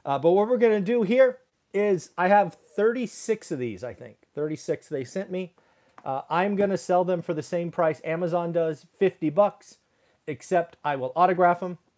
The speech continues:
I've decided on a message for each book, uh, and then I will ship out of that. The fifty dollars is shipping to the U S. If you wanna do it for another country, I'll figure out the shipping cost, and if it's near the same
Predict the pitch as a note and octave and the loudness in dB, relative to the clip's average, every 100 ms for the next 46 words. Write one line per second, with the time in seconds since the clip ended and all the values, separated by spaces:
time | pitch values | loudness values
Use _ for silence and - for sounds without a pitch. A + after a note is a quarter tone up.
0 | - C3+ A#2+ B2+ - D3 C#3 C3+ C3+ B2 | -12 -10 -8 -8 -4 -2 -2 -4 -4 -6
1 | B2+ C#3 - C#3 A#2+ - A#2+ C3+ B2 - | -8 -8 -8 -12 -12 -14 -10 -10 -10 -8
2 | F#3+ G#3 - _ - - _ _ - B2+ | -2 -2 -2 _ -20 -20 _ _ -10 -10
3 | B2+ C3 C3 B2 C#3 C3+ B2+ - C#3+ - | -8 -6 -6 -4 -4 -4 -6 -6 -8 -8
4 | C3 B2 A2 G2+ G2+ - C3 A3 A3 G#3 | -8 -8 -8 -14 -16 -16 0 0 0 0
5 | F#3+ G3 F#3 E3+ D#3 - F#3 F3+ E3 D#3 | 2 4 0 -2 -8 -4 -4 -4 -4 -6
6 | D#3 F3 G3 A#3 - - _ _ _ - | -2 0 2 2 -2 -20 _ _ _ -14
7 | C3 D#3+ F3 F#3 F#3 F#3 - F3 E3 F3 | -4 0 0 2 2 0 0 -2 0 -2
8 | E3+ G3 F#3+ G#3 G3 - _ _ _ _ | -2 -4 -4 -4 -6 -8 _ _ _ _
9 | _ C#3 D#3 - D3+ D3+ C#3 C3 D#3 C#3+ | _ -2 0 0 2 2 0 -6 -10 -10
10 | B2+ D3 C#3 - C3+ B2+ C3 - C#3 C#3+ | -6 -2 -2 -6 -12 -8 -10 -10 -8 -6
11 | B2 - D#3 D3+ C#3+ | -6 -2 0 0 -4